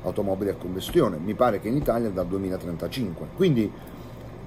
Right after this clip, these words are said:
questi paesi si stanno accorgendo, questo paese si sta accorgendo che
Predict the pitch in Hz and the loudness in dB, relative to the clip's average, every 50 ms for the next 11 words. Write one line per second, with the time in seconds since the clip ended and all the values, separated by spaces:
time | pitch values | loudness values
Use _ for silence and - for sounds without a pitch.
0 | - - - - - - - - - - - - - - - - - - 180 226 | -14 -14 -14 -14 -14 -14 -14 -14 -14 -14 -14 -14 -14 -14 -14 -6 6 10 10 10
1 | 226 - - 147 139 - 123 120 127 123 113 101 85 - 87 82 85 92 - - | 10 8 4 2 4 6 8 8 10 8 8 4 2 -2 -6 -8 -8 -8 0 2
2 | 143 131 113 101 90 87 - 113 113 110 101 101 90 80 73 73 73 78 104 127 | 4 4 4 4 0 0 0 0 0 2 2 0 0 0 -2 -4 -4 0 0 0
3 | - - 113 110 - - 101 - 98 104 101 90 - - - - - - - 90 | 0 0 -4 -4 -2 -2 0 2 2 2 2 0 -2 -6 -10 -12 -8 -4 -4 -4
4 | 80 - 147 156 147 - - - - - - 104 120 - - - - - - - | -2 0 -2 -2 -2 -2 -6 -6 -8 -6 -6 -6 -6 -6 -8 -12 -14 -14 -14 -14
5 | - - - - - - - - - - | -14 -14 -14 -14 -6 0 4 4 4 4